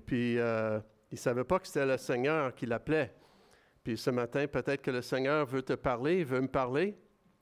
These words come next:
il t'appelle. Ah, j'espère, ma prière, c'est que on puisse se laisser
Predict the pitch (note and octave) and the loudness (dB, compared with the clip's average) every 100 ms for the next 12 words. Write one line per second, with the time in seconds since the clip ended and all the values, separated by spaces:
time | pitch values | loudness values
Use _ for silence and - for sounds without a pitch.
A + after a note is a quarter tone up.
0 | - _ A#2+ A2+ A#2+ A#2 D#3+ F#3 F#3 D#3 | -14 _ -6 -2 -2 2 2 2 0 -6
1 | - _ _ _ _ _ _ _ - - | -14 _ _ _ _ _ _ _ -18 -16
2 | - B2+ A2+ A2+ A2 B2 - D3+ D#3 E3 | -6 -4 -2 -2 -2 -4 -2 2 4 2
3 | B2 B2 - C3 C#3+ C3+ B2+ A#2 A2 A2 | 2 -2 0 2 0 0 -4 -2 -4 -4
4 | - - - - A2+ - C3 B2 A#2 A#2 | -8 -18 -16 -6 -4 -2 -2 0 0 -2
5 | - | -4